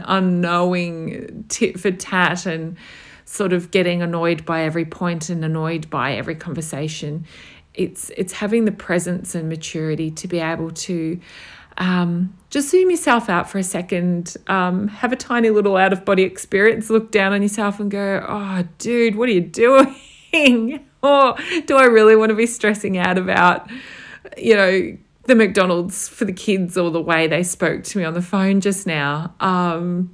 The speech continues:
do you really want to trouble yourself with those ideas and thoughts? Probably not. So, you know, do whatever you, feels right for you in, in letting that wash over you and letting that go. It could be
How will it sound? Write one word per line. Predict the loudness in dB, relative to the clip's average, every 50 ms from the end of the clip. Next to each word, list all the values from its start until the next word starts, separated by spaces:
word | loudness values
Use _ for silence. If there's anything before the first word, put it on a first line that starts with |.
| -12 -12
do | -8 -4
you | -4 -2 0
really | 0 0 0 0 0 -2
want | -2 -4 -6 -6 -8 -10
to | -8 -4 -4 -2 -2 -4 -6 -8 -14 _ _ _ -8
trouble | -6 -6 -6 -4 -4 -4
yourself | -4 -4 -4 -4 -4 -4 -4 -6 -8 -10
with | -10 -8
those | -6 -4 -4 -4 -4 -4 -4
ideas | -4 -4 -4 -4 -4 -2 -2 -4 -4 -6
and | -8 -8 -8
thoughts? | -6 -6 -6 -6 -6 -8 -10 -14 -16 -16 -16 -20 _ _ _ _ _ _ _ -2
Probably | 0 2 2 2 2 2 2 2
not. | 2 0 -2 -10 _ _ -20 -20 -20 -20 -20 -20 -20 -20 -20 _ _
So, | -4 2 4 6 6 6 6 4 2 -2 -8 _ _ _ _ _ _ _ _ _ _ _ _ _ _ _ _ _ _ _ -20 -20 -20 _ _ _ _ -8 -2
you | 0 2
know, | 2 2 0
do | -2 -2 -2 2 4
whatever | 4 6 6 4 4 2
you, | -2 -2 -2 -2 -2 -2 -4 -6 -8
feels | -4 2 6 6 6 6 4
right | 4 4 4 2 2 -2
for | -6 -6
you | -4 -2 0 2 4 4
in, | 4 2 0 -4 -8 -8 -10 -14 _ _
in | -2 -2 0 0
letting | 0 0 2 2 2 0
that | 0 0 -2 -4 -4
wash | -4 -2 -2 -2 -4 -6 -10 -8 -4
over | 0 2 2 2 2 0
you | 0 2 2 2 2
and | 0 0 -2
letting | -2 -4 -4 -4 -4 -2
that | -4 -4 -4 -4
go. | -4 -4 -2 -2
It | -2 -2 -4 -6 -8 -10 -14 -16 -14 -12
could | -10 -6
be | -6 -4 -4 -6